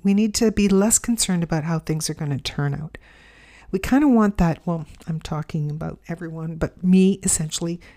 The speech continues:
kinda wants to know, "Okay, how's this gonna turn out? 'Cause if it's not gonna turn out well, then I'm not gonna do it." And I'm, you know, and I start to play that game. But the reality is, I also have a lot of experience in my life where,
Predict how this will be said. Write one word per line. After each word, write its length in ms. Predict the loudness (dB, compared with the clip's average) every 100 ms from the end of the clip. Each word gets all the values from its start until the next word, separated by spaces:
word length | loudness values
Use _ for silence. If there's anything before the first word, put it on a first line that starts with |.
| -6
kinda 240 | 0 2
wants 320 | 4 4 2 2
to 100 | 4
know, 240 | 6 6
"Okay, 180 | 4 6
how's 220 | 4 4
this 160 | 2 2
gonna 180 | 0
turn 240 | 0 0 2
out? 140 | 2
'Cause 140 | 2 2
if 80 |
it's 100 | 2
not 160 | 2 2
gonna 160 | 2 4
turn 180 | 4
out 140 | 4 4
well, 140 | 2
then 120 | 2
I'm 120 | 2 0
not 140 | 0
gonna 180 | -2 -4
do 120 | -4
it." 120 | -2
And 440 | 2 4 6 4 4
I'm, 800 | 4 2 0 -2 -6 -6 -6
you 100 | -2
know, 220 | 2 2 0 -6 -12 -2
and 120 | 0
I 80 | 0
start 280 | 0 -2
to 60 | -2
play 200 | -2 -2
that 240 | 0 -4
game. 320 | -4 -4 -4 -10 _ -20 -20 _ _ _
But 100 | -12
the 100 | -8
reality 480 | -2 0 0 0 0
is, 160 | -2 -4
I 180 | -2 2
also 320 | 2 2 0
have 300 | 0 -2 -6 _ _ _ -6
a 80 | -2
lot 320 | 2 2 2
of 100 | 2
experience 460 | -2 0 2 2 0
in 60 |
my 120 | 0
life 340 | 0 -2 -4 -2
where, 360 | 0 0 0